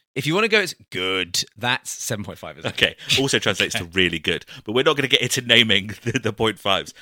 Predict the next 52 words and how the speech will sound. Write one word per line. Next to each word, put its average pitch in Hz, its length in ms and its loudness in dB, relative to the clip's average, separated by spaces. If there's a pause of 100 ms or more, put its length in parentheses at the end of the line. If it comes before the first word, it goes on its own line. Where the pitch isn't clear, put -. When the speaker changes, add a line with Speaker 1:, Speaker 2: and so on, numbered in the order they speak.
(120)
Speaker 1:
Oh, 123 320 4
Speaker 2:
Eight. 131 80 2
Speaker 1:
should 165 160 2
we 185 120 2
name 208 220 6
the 226 80 2
point 208 260 0
fives, 226 220 -4
though? 131 120 0
Really 127 400 0
good, 107 360 -4 (280)
really 110 340 -2
great. 98 500 -8 (320)
Re-, 107 260 0
I'm 87 120 -8
just 98 160 -10
Speaker 2:
<laughs> - 20 -6
Really? 131 120 2
Speaker 1:
spoiling 127 380 0
them. 90 140 -10 (300)
Eight 143 160 2
is - 120 0
great. 98 300 -4
Speaker 2:
Eight 110 120 0
is 101 80 -6
great. - 320 -12 (420)
Uh, 95 380 4
nine, 104 500 0 (180)
excellent. 82 520 -6 (300)
Now, 107 200 -6
ten, 143 400 -4 (1120)
very 131 260 8
tempted 98 360 -2
to - 80 -8
be 98 120 0
like, 92 180 4
"Oh, 123 160 2
ten 139 180 -4
out 131 100 2
of - 40 -4
ten 139 200 -2
means 127 180 -4
it's 104 100 -12
perfect." 131 520 -4 (280)
Not 110 200 -2
what 104 140 0
we 95 80 -4
subscribe - 400 -4
to 98 140 -6
on 95 60 -6
this 98 100 -12
podcast. - 540 -4